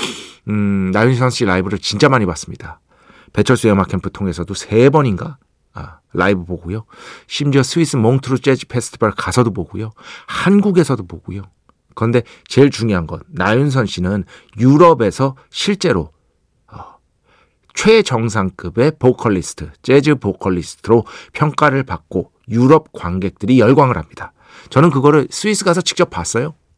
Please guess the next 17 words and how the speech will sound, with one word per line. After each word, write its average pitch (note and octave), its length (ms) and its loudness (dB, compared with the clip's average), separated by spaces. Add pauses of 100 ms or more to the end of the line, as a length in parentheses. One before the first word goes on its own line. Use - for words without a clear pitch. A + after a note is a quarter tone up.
어. - 180 -14 (760)
진짜 C#3+ 340 2
외국인들이 D3+ 460 4
입 G#2 140 -2
벌리고 E3+ 300 6
봅니다. D#2+ 340 -10 (760)
"저 - 120 -8
사람 C#3 240 0
뭐지? A#2 360 -4 (760)
노래를 C#3+ 320 4
어떻게 C3 240 -4
저렇게 A#2+ 280 -4
부르지?" A#2 400 -8 (480)
딱 G3+ 140 2
그런 D3+ 240 2
표정. - 260 -10 (540)
어. - 80 -20